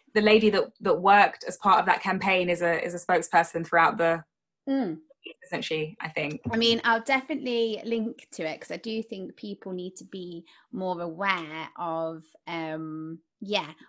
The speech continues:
Speaker 2: what they're being exposed to and, um, yeah, anything, 'cause I do think, 'cause there's a, the, there's the fake news sort of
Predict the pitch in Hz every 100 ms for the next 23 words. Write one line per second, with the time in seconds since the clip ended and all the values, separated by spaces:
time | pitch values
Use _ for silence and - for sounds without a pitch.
0 | - 202 - 202 196 196 196 - - 208
1 | 226 226 - 269 311 370 - _ _ _
2 | 175 170 170 170 170 165 - - 170 170
3 | 170 170 170 170 170 165 - _ _ 214
4 | 190 165 - - 214 240 226 208 190 214
5 | 214 214 254 247 226 170 - 202 202 185
6 | 190 - 190 180 180 170 165 185 180 185
7 | - 185 - - 185 202 214 220 214 -
8 | - - - 196